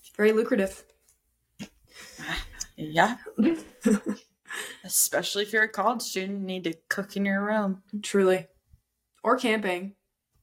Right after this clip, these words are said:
Speaker 1: That's, that's helpful. Dude, the first night we were camping, we could not get the fire started. It was
Speaker 2: I
Speaker 1: terrible.
Speaker 2: started the fire on the first night of camping.
Speaker 1: Wow!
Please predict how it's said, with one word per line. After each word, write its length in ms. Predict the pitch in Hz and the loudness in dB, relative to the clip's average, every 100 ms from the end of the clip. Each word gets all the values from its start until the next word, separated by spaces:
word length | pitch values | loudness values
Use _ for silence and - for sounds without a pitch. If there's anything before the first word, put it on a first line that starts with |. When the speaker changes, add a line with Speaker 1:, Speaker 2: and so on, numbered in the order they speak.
| - | -6
Speaker 1:
That's, 280 | 202 - - _ - - | -4 -4 -8 _ -20 -6
that's 420 | - 202 - - - | -2 0 0 -4 -4
helpful. 520 | 196 - - 170 208 _ - _ _ _ _ _ _ _ _ _ _ - _ _ _ | -2 -2 -2 -2 -4 _ -20 _ _ _ _ _ _ _ _ _ _ -20 _ _ _
Dude, 240 | - 208 - 185 | 4 4 4 0
the 100 | 220 | 0
first 320 | 220 233 233 | 2 2 4
night 180 | 254 226 | 2 4
we 400 | 214 214 208 196 | 4 4 4 2
were 120 | 190 | 0
camping, 400 | 190 185 185 202 | -2 -2 2 2
we 80 | 190 | 2
could 120 | 190 | 0
not 200 | 170 156 | -4 -4
get 120 | 185 - | -8 -12
the 60 | |
fire 260 | - 175 175 | -4 -2 -2
started. 440 | - 165 - - _ _ _ _ _ _ _ _ - | -2 -2 -2 -4 _ _ _ _ _ _ _ _ -4
It 100 | 185 | 0
was 260 | 170 - - - - - | 0 -2 -4 -10 -16 0
Speaker 2:
I 240 | 208 208 202 208 | 4 4 4 2
Speaker 1:
terrible. 180 | 202 196 | 0 -2
Speaker 2:
started 400 | - 185 185 185 | -2 0 0 -4
the 60 | |
fire 340 | 185 185 180 185 | -2 0 0 -4
on 140 | 180 | -8
the 80 | 190 | -10
first 300 | - 202 - | -8 -8 -4
night 120 | 208 | -4
of 120 | 208 - | -4 0
camping. 460 | 240 240 277 277 | 4 6 6 4
Speaker 1:
Wow! 1700 | 269 277 359 427 466 480 480 480 440 392 320 254 220 196 180 175 196 | 4 6 8 8 4 0 -4 -2 4 6 6 4 2 0 -2 -4 -10